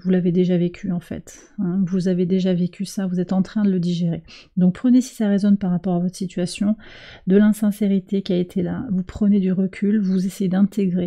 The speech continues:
de comprendre intuitivement. On a Neptune, hein, en Poisson, au trigone de votre signe qui vous accompagne aussi dans ce cheminement.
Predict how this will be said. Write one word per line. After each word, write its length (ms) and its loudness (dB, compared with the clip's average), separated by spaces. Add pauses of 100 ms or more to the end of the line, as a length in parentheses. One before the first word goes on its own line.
(800)
de 100 2
comprendre 500 2
intuitivement. 600 0
On 80 4
a 80 4
Neptune, 480 0
hein, 160 0
en 20 0
Poisson, 380 -2
au 40 2
trigone 340 0
de 60 2
votre 220 -4
signe 220 0
qui 100 -4
vous 220 -2
accompagne 480 0
aussi 180 -4
dans 140 -2
ce 140 -10
cheminement. 640 0